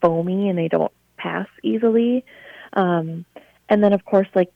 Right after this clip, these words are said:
cute little Barbie shoes. We removed a little high heel Barbie shoe from one of our rescue kitties. It was the cutest X-ray. It looked just perfectly like a little high heel. <laughs> So mad at him. Yeah.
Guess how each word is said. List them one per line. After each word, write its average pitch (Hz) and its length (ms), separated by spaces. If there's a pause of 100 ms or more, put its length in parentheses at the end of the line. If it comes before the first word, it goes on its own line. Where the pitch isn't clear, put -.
(100)
cute 208 220
little 196 160
Barbie 175 440
shoes. 180 340
We 180 140
removed 175 340
a 180 60
little 175 200
high 180 220
heel 175 240
Barbie 165 420
shoe 175 240
from 165 340 (240)
one 180 140
of 170 80
our 165 140
rescue 170 360
kitties. 175 420 (360)
It 185 60
was 175 200
the 175 80
cutest 196 400
X-ray. - 420
It - 80
looked - 280
just 160 200
perfectly 170 420
like 151 160
a 160 40
little 156 180
high 156 260
heel. - 400 (380)
<laughs> 294 100 (1500)
So 190 180
mad 170 360
at - 0
him. 180 360
Yeah. 185 320